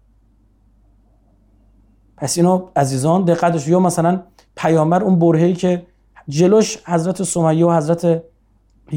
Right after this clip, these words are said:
یاسر رو شکنجه می‌کنن و به شهادت می‌رسونن، هیچی نمیگه. ممکنه بگه پیامبر ترسو به معنی مثلاً ترس از جانش داره. نه، ترس از جان به معنی منفی. نه، ایشون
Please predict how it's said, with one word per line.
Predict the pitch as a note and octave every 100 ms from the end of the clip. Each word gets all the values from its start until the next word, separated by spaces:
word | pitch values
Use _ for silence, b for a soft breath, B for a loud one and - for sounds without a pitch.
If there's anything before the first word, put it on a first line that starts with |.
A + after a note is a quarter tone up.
| D#3 - E3+
یاسر | D#3+ D#3 D3 E3+
رو | E3 F3 E3+
شکنجه | - - D#3 D#3+ D3+ D3+
می‌کنن | F#3 D#3 D#3 D3+ D3+
و | D3 D#3
به | C#3
شهادت | D#3+ D3 D#3+ D#3+
می‌رسونن، | D3 C#3+ D#3+ D3+ _ -
هیچی | A#3 - F3
نمیگه. | D3+ C3+ B2+ _ _ D#3
ممکنه | C#3+ E3+
بگه | F#3
پیامبر | F#3+ F3+ F3+
ترسو | - D3 C4 - F3 F#3+
به | F#3+ D#3+
معنی | D3+ F3
مثلاً | E3 E3 E3 E3 b b b
ترس | - E3+ F3+
از | D3
جانش | D#3 F#3+ F#3+
داره. | - F#3+
نه، | G3+ C4+ E4+ B3 - _ _ _ _ _
ترس | F#3 F3+
از | F#3+
جان | G3
به | G3
معنی | F#3
منفی. | F#3+ E3 D#3+
نه، | G3 B3
ایشون | C4 - B3+